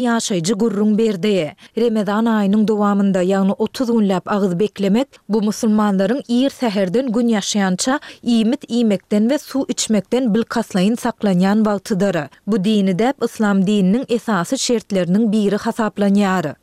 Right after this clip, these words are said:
Ýaşlaryň ençemesi agzyny wagtyndan ozal bilip açmagyň günä hasaplanýandygyny belläp, özleriniň dini däpleri berjay etmek azatlyklarynyň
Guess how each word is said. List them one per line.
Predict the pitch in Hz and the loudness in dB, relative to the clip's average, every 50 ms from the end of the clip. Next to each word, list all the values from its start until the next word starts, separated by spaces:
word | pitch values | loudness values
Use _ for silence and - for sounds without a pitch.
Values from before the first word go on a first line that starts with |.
| _ _ - | _ _ -2
Ýaşlaryň | 220 214 214 202 - - 208 196 202 202 - | -2 -2 -2 -2 -2 -2 0 0 0 0 0
ençemesi | 226 214 208 - - 196 196 202 190 - 294 - - | 0 0 0 0 0 0 0 0 0 0 -2 -2 0
agzyny | 220 220 214 180 190 190 208 247 226 220 | 0 0 0 2 2 2 2 2 0 0
wagtyndan | 220 220 196 - - 202 185 190 185 180 - | 0 -2 -2 -2 -2 0 0 2 0 0 -2
ozal | 214 196 185 202 196 180 165 | -2 0 2 2 2 2 0
bilip | 214 208 247 - - | 0 -2 -2 -4 -4
açmagyň | 220 214 - - - 196 190 214 240 240 190 | -6 -6 -4 -4 -2 0 0 2 2 2 2
günä | 208 196 202 208 233 | 2 2 2 0 0
hasaplanýandygyny | - - 233 - - 214 196 - 190 185 180 185 185 185 185 175 190 180 180 180 165 | -2 -4 -4 -4 -2 -4 -4 -2 -2 0 2 2 2 2 2 2 2 2 2 2 2
belläp, | 214 202 185 185 214 247 294 - - _ _ - | 0 0 0 0 0 -2 -2 -4 -8 _ _ -6
özleriniň | - 240 240 233 226 196 196 185 185 170 202 247 269 233 190 | -2 0 2 2 0 0 -2 -2 -2 -2 -2 -2 -2 -2 0
dini | 220 214 208 202 240 220 | 0 0 2 0 0 0
däpleri | 226 220 214 - - 196 185 185 170 185 | 0 -2 -2 -2 -2 -2 -2 0 0 0
berjay | 208 202 165 160 185 202 214 233 - | 0 -2 -2 -2 -2 -2 -2 -2 -2
etmek | 214 208 - 202 190 185 - | -4 -4 -2 -2 -4 -2 0
azatlyklarynyň | 208 208 196 208 208 - - 196 - - 202 180 180 165 208 254 285 | -2 -2 0 -2 -2 -4 -4 -6 -6 -2 -2 -2 0 0 0 0 -2